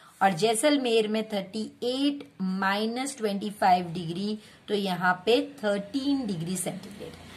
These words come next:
अब हमारे पास ये चार आंसर्स हैं और आपको इसका आंसर सिर्फ यही चीज देखनी है, इसलिए मैं इतना ही रखती हूँ। ये क्वेश्चन, which city shows little change in the temperature in two days? तो देखिए, सबसे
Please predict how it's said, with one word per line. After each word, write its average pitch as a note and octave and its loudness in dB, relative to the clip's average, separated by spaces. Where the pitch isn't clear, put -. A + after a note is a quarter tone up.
अब F4+ 12
हमारे B3 8
पास A#3+ 10
ये A#3 2
चार G3 6
आंसर्स F#3 0
हैं A3 2
और G#3+ 12
आपको C4 8
इसका A3 6
आंसर F#3+ 4
सिर्फ F4+ -4
यही A#3 0
चीज F#3+ -4
देखनी F3 -4
है, A#3+ 2
इसलिए C#4+ 0
मैं A3+ 2
इतना F#3 -4
ही F#3+ 2
रखती F#3+ -2
हूँ। F4+ 2
ये F#3 0
क्वेश्चन, F#3 -6
which G#4 2
city F4 2
shows C#4+ 2
little F#4+ 4
change D4 4
in C4+ 4
the B3+ 2
temperature G#3+ 2
in G#3+ 2
two F3 -8
days? D#3+ -2
तो - -8
देखिए, - 0
सबसे - 2